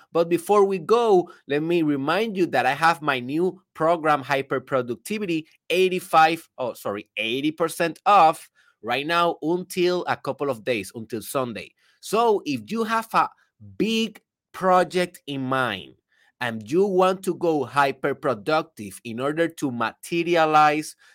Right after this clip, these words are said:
that project very quick, let me help you. In that program, I will put you, uh, through some iterations. It's thirty-one iterations that will make you to manifest,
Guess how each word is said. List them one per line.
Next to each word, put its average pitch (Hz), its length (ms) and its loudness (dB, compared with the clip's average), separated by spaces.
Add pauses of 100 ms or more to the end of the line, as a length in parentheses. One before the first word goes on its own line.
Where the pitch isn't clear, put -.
that 135 340 0
project 139 580 0 (220)
very 143 400 2
quick, 165 400 0 (340)
let 151 140 -8
me 196 140 -4
help 196 340 -2
you. 104 180 -10 (360)
In 110 200 -12
that 151 260 2
program, 165 580 0
I 143 200 0
will 170 300 -2
put 170 420 -2
you, 190 220 -6 (580)
uh, 123 240 4 (120)
through 139 180 -4
some 165 500 -2 (340)
iterations. 160 920 -2 (160)
It's 143 240 -10 (200)
thirty-one 165 920 4
iterations 156 720 0
that 120 260 -4
will 170 560 0 (300)
make 147 440 -2
you 190 100 -4
to 160 180 -6
manifest, 190 880 -2